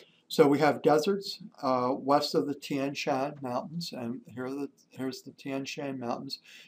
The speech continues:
and you can see we have some desert, uh, areas in here. Okay, um, and also deserts west of the Pamir Naut. So here's the Pamir Naut, and so our desert areas would be, uh, in this area as well.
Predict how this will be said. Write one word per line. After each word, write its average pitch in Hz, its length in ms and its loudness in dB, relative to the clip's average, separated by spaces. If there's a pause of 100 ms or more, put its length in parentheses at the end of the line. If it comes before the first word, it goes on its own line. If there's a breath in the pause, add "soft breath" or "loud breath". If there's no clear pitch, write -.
(140 loud breath)
and 131 120 -2
you 135 80 -2
can 143 100 -4
see 131 240 0
we 131 140 0
have 127 180 -2
some 135 180 -8
desert, 127 340 -2 (220)
uh, 127 300 0
areas 127 400 -4
in 120 120 -6
here. 120 340 -6 (1600)
Okay, 123 480 -4 (460 soft breath)
um, 120 500 0 (180)
and 139 360 0 (340)
also 135 320 4
deserts 131 480 -2
west 131 400 0
of 135 80 -2
the 123 80 -2
Pamir 120 420 -4
Naut. 120 280 -6
So 117 100 -8
here's 123 200 -8
the 131 60 -18
Pamir 131 380 -6
Naut, 120 300 -6 (360 soft breath)
and 120 140 -8
so 135 100 -2
our 117 140 2
desert 131 380 0
areas 120 400 0
would 120 140 -2
be, 117 320 -4 (440 soft breath)
uh, 117 260 -2
in 117 220 -2
this 117 160 -6
area 117 320 -4
as 107 160 -14
well. 101 260 -4